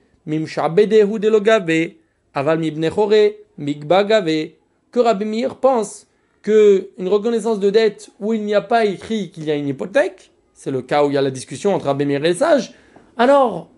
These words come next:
la rec-, on peut utiliser cette reconnaissance de dette. C'est vrai qu'on peut pas utiliser la reconnaissance de dette pour faire un remboursement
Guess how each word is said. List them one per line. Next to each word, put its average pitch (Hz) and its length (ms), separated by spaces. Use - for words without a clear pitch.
la 208 120
rec-, 214 300
on 190 160
peut 240 200
utiliser 226 320
cette 220 160
reconnaissance 190 480
de 190 60
dette. 180 200
C'est 156 80
vrai 196 160
qu'on 180 120
peut 151 120
pas 165 160
utiliser 151 280
la 147 80
reconnaissance 143 480
de 147 80
dette 156 300
pour 196 160
faire 180 160
un 180 60
remboursement 170 840